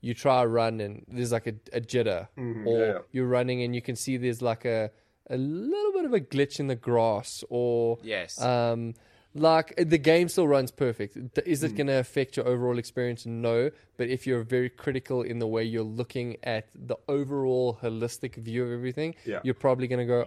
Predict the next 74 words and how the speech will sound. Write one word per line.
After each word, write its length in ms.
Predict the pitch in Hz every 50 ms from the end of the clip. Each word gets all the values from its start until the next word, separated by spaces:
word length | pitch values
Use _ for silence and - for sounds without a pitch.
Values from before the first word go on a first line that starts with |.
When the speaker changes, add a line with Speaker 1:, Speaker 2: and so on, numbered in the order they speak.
| - -
Speaker 1:
"Oh, 200 | 220 233 233 202
yeah, 260 | 175 170 185 185 165
that 220 | 143 151 185 -
shouldn't 260 | - - 147 127 113 101
be 80 | 101
like 240 | 95 95 92 98 -
that." 220 | - 107 120 135 - - - - - -
So 120 | - -
that's, 480 | 180 214 233 220 - - - - - - - - - - - -
I 40 | -
think 120 | - 403 403
that's 140 | - - -
the 60 | 104
only 160 | 113 113 107 95
thing 120 | - 95
on 120 | 90 87
my 100 | 85 87
side. 320 | 95 - - 80 87 90 101 - _ _
But 300 | - 139 143 143 - - _ _ _ _ _ _ _ -
it's 120 | - -
all 80 | - 165
Speaker 2:
I, 40 | 190
Speaker 1:
good, 160 | - 107 139
though. 220 | 131 101 101 107 - _ -
Speaker 2:
I 160 | 165 175 202
had 320 | 202 208 180 151 127 -
two 320 | - - - 175 165 147 131
things, 420 | 123 - 110 95 - 92 - - -
and 100 | 123 123
I'm 80 | 120 117
sure 320 | - - 165 170 151 139
Nick's 400 | 127 117 113 120 127 127 - -
probably 220 | - 131 120 113
got 180 | 107 117 104 -
one 260 | 101 101 113 113 110
of 120 | 113 110 -
them, 180 | 113 101 101
the 80 | 101 104
loading 400 | 107 110 110 110 98 104 101 98
screens. 540 | 95 - - 95 90 87 82 - 90 - -
Speaker 3:
Yes. 400 | 113 104 104 104 98 95 - -
Oh, 220 | - 127 113 104 90 - - -
Speaker 2:
I 100 | 120 123
Speaker 3:
don't 180 | 123 123 123 110
Speaker 2:
know. 40 |
Speaker 3:
get 220 | 104 117 110 - -
me 80 | 110
started. 420 | 101 - - 107 98 95 92 90 87
Speaker 2:
I, 20 | -
Speaker 3:
But 200 | - 123 147 143
Speaker 2:
yeah, 20 | 147
Speaker 3:
dude, 80 | 147
Speaker 2:
I 120 | 143 139 139
knew 160 | 147 160 165
that 80 | 151 151
Speaker 3:
because 60 | 131 127
Speaker 2:
was, 120 | 135 127
Speaker 3:
this 120 | 123 107 -
is 60 | -
Speaker 2:
that's 180 | - 127 123 -
Speaker 3:
a 40 |
Speaker 2:
gonna 180 | - 135 113 117
be 120 | 123 120
one 160 | - 151 - 117
of 60 | 110
Speaker 3:
podcast. 60 | 117
Speaker 2:
the 20 |
ones 220 | 110 110 113 110 107
Speaker 1:
The 60 | 113
Speaker 2:
that, 60 | 110
like, 60 | 107
Speaker 1:
loading 160 | 117 131 139 147
Speaker 2:
gets 160 | - - 131
Speaker 1:
screens. 560 | - - - 98 95 85 80 - - - -